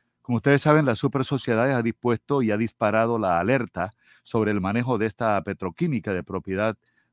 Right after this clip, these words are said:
de Venezuela, que factura aproximadamente unos ochocientos mil millones de pesos al año y genera seiscientos empleos directos y más de mil quinientos empleos indirectos. Responde, pues,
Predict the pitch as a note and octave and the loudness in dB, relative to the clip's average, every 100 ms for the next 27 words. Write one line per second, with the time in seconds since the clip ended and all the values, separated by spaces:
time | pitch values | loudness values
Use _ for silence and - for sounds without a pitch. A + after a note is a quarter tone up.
0 | - G2 F#2 F2 F2+ D3 A#2 G2 - _ | -8 -4 -4 -6 -2 2 2 0 -6 _
1 | _ _ _ B2 A2+ G#2 - C#3 D#3+ D3 | _ _ _ -4 -4 -4 -2 -2 -2 -6
2 | C#3+ C#3+ C3+ C#3+ C3+ C3+ C#3+ C#3+ C3+ - | -6 -4 -2 -2 -4 -4 -4 -2 -2 -2
3 | A#2 - A2 - A2+ G2 A2+ F#2+ G#2 B2 | -4 -4 -4 -2 -4 -2 -4 -2 -2 0
4 | E3 E3 A#2 B2 C3 B2 A#2+ A#2 - C3 | 0 0 0 0 0 -2 -2 -2 -4 -8
5 | - _ _ - F#2 C3 C#3 A2 - _ | -10 _ _ -6 0 2 2 -2 -4 _
6 | _ _ A2+ A2+ A2+ G#2+ A#2 A#2 A#2+ C3+ | _ _ 0 2 2 2 2 4 2 -2
7 | _ _ - A2+ G2+ - C3 B2 A2+ G2+ | _ _ -4 -2 -2 0 0 0 -4 -4
8 | F2 A2+ G2+ G#2 G#2+ - A2 - _ _ | -4 -2 0 0 -2 -4 -6 -6 _ _
9 | G2+ F#2+ A2 G#2+ G2 G#2 C3 G3 F#3 - | -2 -2 0 -2 -2 -2 0 0 -2 -4
10 | A2+ G#2 C#3+ C3+ G#2 - D#2+ A2 G2+ G#2+ | -2 2 0 -2 -8 -8 -6 -6 -6 -6
11 | F2 G#2 E3 - D#2+ - _ _ _ _ | -4 -2 -2 -4 -10 -10 _ _ _ _
12 | _ - F2 - B2+ B2+ A2+ B2 B2 | _ -12 -12 -2 0 0 -2 -2 -4